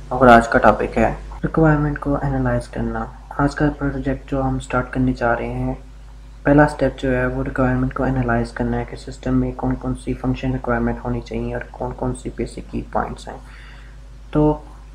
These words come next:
यहाँ पे जो फर्स्ट paragraph दिया हुआ है ये, अ, बताता है कि ये एक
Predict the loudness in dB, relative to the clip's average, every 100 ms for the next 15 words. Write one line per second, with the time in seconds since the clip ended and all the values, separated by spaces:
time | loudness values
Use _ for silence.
0 | 0 4 6 6 2 0 -2 0 0 2
1 | 2 2 2 2 0 -2 0 -2 -4 -2
2 | -2 -2 -6 -16 -20 -20 -20 -20 -10 -2
3 | 2 2 2 0 -2 -2 -8 -6 -2 -2
4 | -2 -4 -6